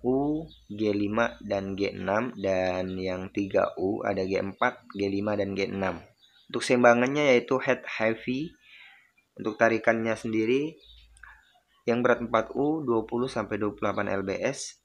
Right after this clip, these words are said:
dan yang tiga U dua satu sampai dua puluh sembilan L B S. <clears throat> Warnanya yaitu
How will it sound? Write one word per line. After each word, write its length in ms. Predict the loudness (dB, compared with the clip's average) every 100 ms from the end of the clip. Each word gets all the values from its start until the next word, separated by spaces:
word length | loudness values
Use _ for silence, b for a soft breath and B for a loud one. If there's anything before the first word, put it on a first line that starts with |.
| _
dan 640 | -6 -2 -2 -2 -4 -6
yang 160 | -10 -8
tiga 320 | -6 0 2 2
U 400 | 0 0 -2 -10 _ b b b b b -20 -8
dua 320 | -2 2 2
satu 320 | 4 2 2
sampai 320 | -4 -4 -4 -4
dua 160 | -4
puluh 80 | -6
sembilan 480 | -8 -6 -4 -4 -6 _ -2
L 160 | 0 0
B 60 | -2
S. 560 | -4 -8 -12 -12 -18 _ _ _ _ _ _ _ _ _ _ _ _ _ _ _ _ -2
<clears throat> 320 | 0 0 -2 -10 _ _ _ _ _ _ _ _ _ _ _ _ -20 B B B _ _ _ _ -12 -4
Warnanya 640 | -2 0 -2 -2 -2 -2 0
yaitu 800 | 2 2 0 0 2 2 0